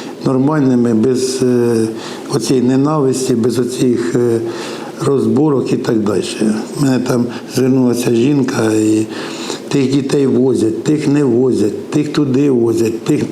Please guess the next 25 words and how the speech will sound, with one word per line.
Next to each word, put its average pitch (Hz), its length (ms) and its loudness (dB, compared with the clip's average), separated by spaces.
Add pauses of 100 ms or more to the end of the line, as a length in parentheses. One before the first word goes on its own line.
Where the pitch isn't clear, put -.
(100)
сюди 135 500 0
возять. 113 500 2
То, 135 120 0
що 131 180 0
там 147 280 0
директор 135 480 2
не 139 140 2
такий, 135 460 0
а 113 120 0
там 143 300 0
вчитель 135 360 0
не 120 180 2
такий. - 340 -4 (500)
Це 196 160 2
все 160 260 2
ж 131 120 0
робота 139 440 2
чиясь. 120 640 0 (160)
Хто 151 280 0
же 120 180 2
ж 127 180 0
накрутив 127 680 0
це - 140 -6
все - 180 -2
діло? 98 320 -2